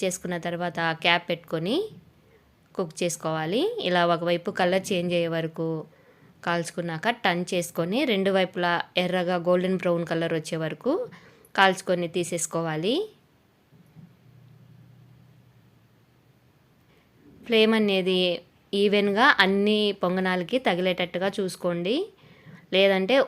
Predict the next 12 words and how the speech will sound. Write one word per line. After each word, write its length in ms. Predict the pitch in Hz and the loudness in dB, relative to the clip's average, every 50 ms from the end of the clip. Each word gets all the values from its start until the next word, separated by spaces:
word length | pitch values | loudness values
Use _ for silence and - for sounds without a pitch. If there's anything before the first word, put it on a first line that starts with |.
| - - 196 | 0 -2 -2
ఒక్కొక్కటి 400 | 175 - 190 185 196 190 - 185 - | 0 0 0 0 0 0 0 0 0
కలర్ 240 | 190 180 185 190 190 190 | 0 2 2 2 2 0
వస్తాయి, 300 | 185 - - 180 180 196 226 226 | 0 -2 -2 -2 0 0 0 0
ఒక్కొక్కటి 380 | - 196 185 180 175 170 175 175 175 175 170 - - - | 0 0 0 0 0 -2 -2 0 0 0 0 -2 -2 -4
అలాగే 320 | 175 175 175 180 170 185 180 180 | -2 -2 -2 -2 0 0 0 0
ఉంటాయి. 420 | 175 165 170 165 165 170 202 262 359 440 427 - - - - - - - _ - | -2 -4 -4 -4 -4 -2 0 0 0 0 -2 -6 -12 -20 -20 -20 -20 -12 _ -2
ఇలా 140 | 196 190 185 180 180 | 0 0 0 0 0
మార్చుకుంటూ 600 | 180 185 190 190 185 - - - 208 202 196 202 202 196 185 | 0 0 0 0 -2 -4 -4 -2 -2 -2 -2 -2 -2 -2 -2
మనము 300 | 175 180 175 175 175 170 170 170 - 175 | -2 -2 -2 -2 -2 -2 -4 -4 -2 -2
అన్నింటినీ 520 | 180 185 185 190 190 185 190 170 185 220 302 359 - | 0 0 0 0 0 -2 -2 -4 -2 -2 -2 -2 -2
కాల్చుకోవాలి 720 | 220 190 175 180 165 - - 180 175 170 170 170 185 214 247 262 247 - 190 185 | -2 0 0 -2 -4 -4 -4 -4 -2 -2 -2 0 2 4 6 4 4 4 2 2
ఎర్రగా 360 | 175 160 180 175 170 175 | 2 0 -2 -2 -2 -2